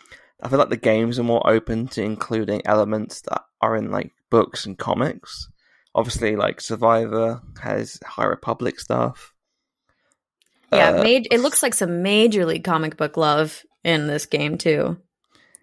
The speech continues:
Speaker 2: You're gonna
Speaker 1: so
Speaker 2: be
Speaker 1: I'm very
Speaker 2: fed.
Speaker 1: obviously, this, this game takes place between five and six, and we do see Han and Carbonite in the trailer, which, t-, in my mind, is just there purely as a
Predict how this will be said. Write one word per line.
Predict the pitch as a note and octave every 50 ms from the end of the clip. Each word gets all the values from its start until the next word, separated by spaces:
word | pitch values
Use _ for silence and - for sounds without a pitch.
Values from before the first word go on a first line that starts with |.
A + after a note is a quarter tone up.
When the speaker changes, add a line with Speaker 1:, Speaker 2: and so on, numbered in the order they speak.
| _ _ _ _ -
Speaker 2:
You're | - F#3 E3+
gonna | F3 D#3+
Speaker 1:
so | D3+ B2 A2
Speaker 2:
be | A#2+
Speaker 1:
I'm | C3 C#3
very | E3 G3 F#3 D#3 D#3
Speaker 2:
fed. | D#3+ - - _ _ _ _ _ _ _ _ _ _ _ _ _ _ _ _ -
Speaker 1:
obviously, | C3+ C#3 D3 C3+ - - B2
this, | G#2+ A2+ A2 - - _ _ _ _ _
this | - A#2+ A#2
game | - - - A#2+ A#2+ A#2 A2+ A2
takes | - A2 - - -
place | - - G#2 F2+ - - -
between | - - - A2+ A2 A2 G#2+ - - - - - - _ _ _ _ _ _ _ _ _ _ _ _ _
five | - - A2 G#2+ G2+ -
and | - -
six, | - - - B2+ A2 - - - - - - - - - - _
and | A2+ A2 A2
we | A2+ A2+
do | F#2+ - C3+ C3 C3+
see | C3 - B2+ A#2
Han | A2+ A#2+ B2 A#2+ A#2 A2
and | G#2+ G#2+
Carbonite | - B2+ A#2 A#2 - - - - - - - - -
in | G2+ G2+ -
the | - - - _ _ _ _
trailer, | - - A#2+ A#2+ - - -
which, | - - - - - _ - - - - _ _ _ _ _ -
t-, | - - -
in | C3+ B2+
my | B2+ C3+ E3 F3 E3
mind, | E3 D#3 D#3 D#3+ D#3 D3
is | C3+
just | - - A#2 - - _ _ _ _ -
there | A#2 A2 G#2+ G#2+ G#2+
purely | - - - - A#2 A2 A2 A2 A2 A2 A2 A2
as | A2+ A2
a | A2 A2 G#2+